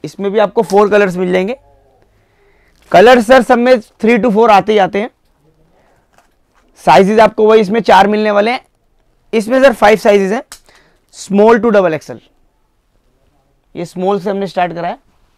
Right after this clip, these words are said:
पीस देखिए, प्रॉपर एम्ब्रॉयडरी मिलेगी आपको, पूरा हैंड वर्क मिलेगा नीचे आपको घेरे के।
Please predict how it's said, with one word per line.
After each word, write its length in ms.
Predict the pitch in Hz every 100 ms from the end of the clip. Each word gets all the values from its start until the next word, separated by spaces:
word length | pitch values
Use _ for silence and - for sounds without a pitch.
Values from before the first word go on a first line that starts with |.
| _ _ _ _
पीस 160 | 165 143
देखिए, 280 | 131 156 _ _ _ _ _ _ _ _ _ _ _ _
प्रॉपर 460 | 185 190 _ 220 214
एम्ब्रॉयडरी 520 | 202 175 180 180 190
मिलेगी 300 | 185 180 175
आपको, 320 | 170 - 185 196 _ _ _
पूरा 320 | - 190 190
हैंड 260 | 175 160 170
वर्क 220 | 165 165
मिलेगा 340 | 175 165 160 165
नीचे 260 | 165 156
आपको 220 | 160 170 160
घेरे 280 | 147 147
के। 160 | 151 175